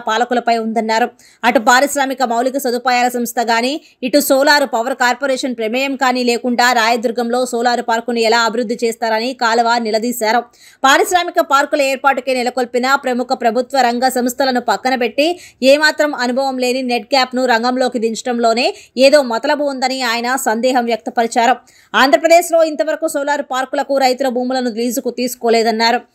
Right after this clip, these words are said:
రాయదుర్గం ప్రాంతంలో సోలార్ పార్కు ఏర్పాటును తాము స్వాగతిస్తున్నామని, దీనికోసం భూములు విక్రయించడానికి చాలా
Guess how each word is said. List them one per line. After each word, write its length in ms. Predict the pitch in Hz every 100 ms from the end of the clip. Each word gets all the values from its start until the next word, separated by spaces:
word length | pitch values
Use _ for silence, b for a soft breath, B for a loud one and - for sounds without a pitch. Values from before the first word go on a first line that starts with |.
| _ _ -
రాయదుర్గం 560 | 233 262 262 233 262 247
ప్రాంతంలో 480 | 233 240 240 240 311 480 b _
సోలార్ 340 | - 311 330 302 294
పార్కు 240 | 269 277 269
ఏర్పాటును 420 | 247 247 226 254 262
తాము 180 | 233 233 240
స్వాగతిస్తున్నామని, 840 | 226 240 247 - 226 226 214 269 466 B -
దీనికోసం 440 | 226 320 311 330 403 277
భూములు 280 | 294 311 247
విక్రయించడానికి 720 | 240 277 294 285 294 269 262 269
చాలా 180 | 226